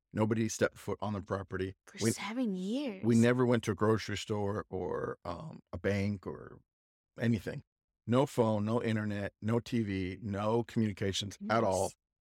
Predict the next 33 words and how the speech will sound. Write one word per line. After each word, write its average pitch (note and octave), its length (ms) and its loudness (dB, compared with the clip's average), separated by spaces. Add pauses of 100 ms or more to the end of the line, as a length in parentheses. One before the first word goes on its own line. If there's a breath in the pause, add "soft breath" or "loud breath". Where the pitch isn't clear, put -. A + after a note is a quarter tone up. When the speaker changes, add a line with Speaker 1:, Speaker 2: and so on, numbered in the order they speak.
Speaker 1:
with G#2 160 -4
the G2 100 -2
outside E2+ 360 -4
world. - 380 -8 (400)
And A#2+ 280 4
to - 100 -4
give D#3+ 160 -4
you C#4+ 60 -2
an G3 80 2
idea, A2+ 680 2
the A2+ 200 4
nearest D3+ 680 2 (100)
neighbor B2+ 600 4
was, G#2 340 -6
like, G2 240 -2 (100)
three A#2 320 0
hours A2 280 2
away G2 440 -2 (460)
driving, A2 560 -2
and A2 100 0
the G#2 60 0
nearest B2 600 2 (120)
town A#2 340 0
or G#2 80 -2
city A#2 360 -2
was, A2 200 -2
like, F#2+ 320 -6
five G#2+ 320 -2
and F#2 80 -4
a E2+ 40 -8
half F#2 340 -8
hours - 300 -10 (120)
away. G2+ 260 -12